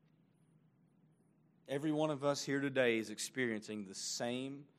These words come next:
kind of assaults, maybe in different ways, the same kind of trials, maybe in different ways.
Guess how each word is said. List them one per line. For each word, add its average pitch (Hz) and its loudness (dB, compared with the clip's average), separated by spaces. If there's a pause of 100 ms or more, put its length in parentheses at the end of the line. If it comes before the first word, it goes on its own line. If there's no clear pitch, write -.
(420)
kind 131 -2
of 135 -4
assaults, 113 0
maybe 127 0
in 127 -4
different 113 -2
ways, 110 -2
the 113 -4
same 127 -4
kind 135 -4
of 131 -6
trials, 113 -4
maybe 123 -2
in 123 -4
different 123 -2
ways. 110 -4